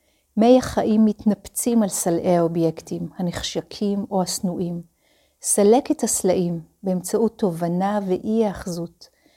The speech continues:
ואותם מים עצמם יזרמו עמוקים, שקטים ומהירים, בכמות ובעוצמה גדולות יותר. אל תישאר תיאורטי ביחסך. הקדש זמן למחשבה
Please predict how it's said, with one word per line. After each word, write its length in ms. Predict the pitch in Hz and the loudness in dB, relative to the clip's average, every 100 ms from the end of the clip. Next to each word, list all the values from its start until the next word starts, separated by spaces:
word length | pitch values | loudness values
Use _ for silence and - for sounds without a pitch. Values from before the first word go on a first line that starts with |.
| _ _ | _ _
ואותם 580 | 196 185 185 - 247 254 247 - | 0 0 0 0 4 4 2 0
מים 340 | 202 196 208 185 | 0 2 0 -2
עצמם 560 | - - 185 170 175 185 _ _ _ _ - | -6 -6 -6 -6 -10 -14 _ _ _ _ -8
יזרמו 520 | 190 180 202 202 220 - | -6 -2 0 2 2 2
עמוקים, 640 | 214 214 - - 180 160 - _ | 2 2 0 -8 -6 -6 -10 _
שקטים 640 | - - 214 - 170 165 175 _ - | -16 -6 -6 -4 -6 -6 -8 _ -2
ומהירים, 680 | 196 196 185 196 170 160 175 - _ _ _ _ _ _ | 0 2 2 0 -2 -4 -6 -12 _ _ _ _ _ _
בכמות 580 | 185 - - 185 208 226 | -8 -4 0 2 0 0
ובעוצמה 680 | 214 175 - 180 - 214 214 | 0 0 -4 -8 -6 -2 0
גדולות 500 | 202 180 165 175 175 | 0 0 0 0 -4
יותר. 320 | 175 - 160 170 - _ _ _ _ _ _ _ _ _ _ _ _ - | -10 -10 -16 -16 -20 _ _ _ _ _ _ _ _ _ _ _ _ -2
אל 120 | 254 | -2
תישאר 520 | - 349 - - 220 | 0 -2 0 0 2
תיאורטי 760 | 220 - - 185 190 214 - 185 | 0 0 2 2 4 2 0 -2
ביחסך. 640 | 156 156 - - - - 156 _ _ _ _ _ _ - | 0 -2 -6 -12 -12 -14 -16 _ _ _ _ _ _ -6
הקדש 440 | 185 196 247 - | 0 2 2 2
זמן 520 | - 190 196 220 233 220 | 0 2 4 2 2 2
למחשבה 720 | 185 175 - 180 165 185 | 0 -4 -6 -8 -2 2